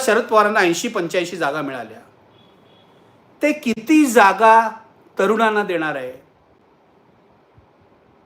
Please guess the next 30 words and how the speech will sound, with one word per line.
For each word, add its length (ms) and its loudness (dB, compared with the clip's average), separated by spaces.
मला 160 4
असं 180 2
वाटत 180 4
होतं 180 -2
की 120 -4
शरद 280 0
पवार 480 -2
आता 260 0
नवा 320 4
पक्ष 300 -2
उभारताना, 640 2
अजित 220 -8
पवार 240 2
गेल्यानंतर 500 -6
अजित 200 -10
पवारांनी 360 -4
गुंडपुंड 520 0
पोचले 340 -4
होते 280 -14
आणि 120 -2
त्याकडे 580 4
शरद 280 0
पवारांनी 500 -2
दुर्लक्ष 500 0
केलं 280 -2
होतं, 240 -4
हे 100 -4
लक्षात 260 -10
घ्या. 100 -20
अजित 240 -6